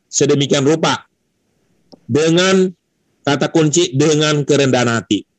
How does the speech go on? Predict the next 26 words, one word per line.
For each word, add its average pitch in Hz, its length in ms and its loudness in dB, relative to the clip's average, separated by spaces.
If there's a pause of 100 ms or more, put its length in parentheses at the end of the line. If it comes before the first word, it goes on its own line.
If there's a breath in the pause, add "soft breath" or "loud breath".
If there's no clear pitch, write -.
(420)
Hanya 143 180 0
orang-orang 160 440 2
yang 156 120 0
rendah 151 320 0
hati 151 160 -2
yang 165 100 -2
mau 143 120 2
belajar. 113 480 0
Jadi 120 220 -2
saya 147 160 -2
mau 135 140 0
belajar 120 440 2
terus - 640 0 (360)
apa 131 260 -2
yang 139 160 -2
telah 139 200 0
diprogramkan 135 720 0
oleh 131 400 0
ketua 131 380 -2
kita, 139 460 -2
Bapak, 117 500 -2 (340)
eh, 113 300 2
Pendeta 117 340 -2
dokter 117 300 -2
Ba-, 117 340 0
Bandar, 113 600 -2